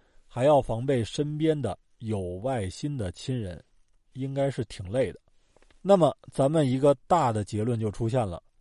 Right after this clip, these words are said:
那就是在缅甸的历史长河中，武装力量、军人、枪杆子始终都占据着非常重要的地位，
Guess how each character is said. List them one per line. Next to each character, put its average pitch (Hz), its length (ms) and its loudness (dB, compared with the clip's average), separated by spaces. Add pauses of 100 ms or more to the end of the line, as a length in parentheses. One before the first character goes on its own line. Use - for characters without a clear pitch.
(320)
那 156 120 4
就 127 160 6
是 104 240 -6 (320)
在 143 280 6
缅 113 460 -4
甸 160 220 2
的 117 200 0
历 139 200 -2
史 101 200 -8
长 107 200 -8
河 110 140 -2
中， 113 260 -4 (600)
武 117 200 -2
装 160 240 6
力 165 140 4
量、 104 240 -2 (460)
军 175 200 2
人、 107 340 -2 (280)
枪 165 340 -2
杆 85 220 -6
子 98 220 -8 (400)
始 107 400 -4
终 170 240 0
都 131 120 2
占 120 260 -2
据 92 160 -8
着 85 240 -10
非 156 440 -2
常 95 380 -10
重 98 200 -6
要 87 120 -6
的 82 100 -10
地 92 160 -10
位， 82 140 -12